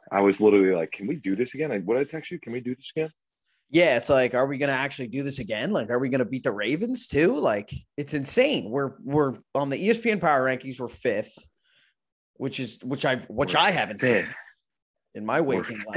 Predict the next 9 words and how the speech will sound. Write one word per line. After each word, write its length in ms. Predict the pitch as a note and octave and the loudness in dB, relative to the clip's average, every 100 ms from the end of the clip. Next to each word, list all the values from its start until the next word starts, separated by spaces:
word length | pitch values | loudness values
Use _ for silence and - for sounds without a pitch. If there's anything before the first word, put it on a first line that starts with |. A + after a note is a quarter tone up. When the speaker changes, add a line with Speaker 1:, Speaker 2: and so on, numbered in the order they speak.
| B2+ | -2
Speaker 1:
fifth. 80 | - _ - _ _ _ - | -2 _ -20 _ _ _ 0
Speaker 2:
Yeah, 180 | C3+ | 0
we're 180 | A2 B2 | 2 -2
fifth. 360 | B2+ - F3+ D3+ | -6 -2 2 2
Speaker 1:
Oh 120 | A2+ | 2
my 160 | A2+ G#2 | -2 0
Speaker 2:
We're 60 | A2+ | 0
fifth, 100 | G2+ | 0
Speaker 1:
God. 500 | G2+ F#2 E2+ D2+ | 0 2 0 -2